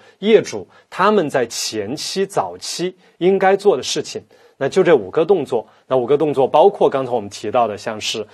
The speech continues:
哎，他要去做整体的建设资金的这些计划，对吧？他要去做贷款，他要去签总包合同，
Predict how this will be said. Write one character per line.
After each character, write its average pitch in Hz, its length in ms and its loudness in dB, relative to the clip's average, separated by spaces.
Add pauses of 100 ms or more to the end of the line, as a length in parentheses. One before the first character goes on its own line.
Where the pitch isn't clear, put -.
(140)
哎， 110 120 -6
他 104 140 -4
要 113 80 -2
去 107 180 -10
做 113 160 -6
整 107 200 -8
体 - 180 -6
的 104 140 -4
建 123 180 -2
设 113 300 -4 (260)
资 156 220 -4
金 190 280 2
的 170 160 4
这 135 140 -6
些 135 60 -6
计 196 200 -2
划， 127 320 2 (300)
对 147 100 2
吧？ 139 140 6
他 139 140 0
要 147 100 4
去 143 220 -4
做 135 160 0
贷 170 240 2
款， 95 500 -8 (260)
他 139 140 0
要 143 80 4
去 139 260 -4
签 160 280 -2
总 110 180 -6
包 131 180 4
合 123 280 -4
同， 160 280 0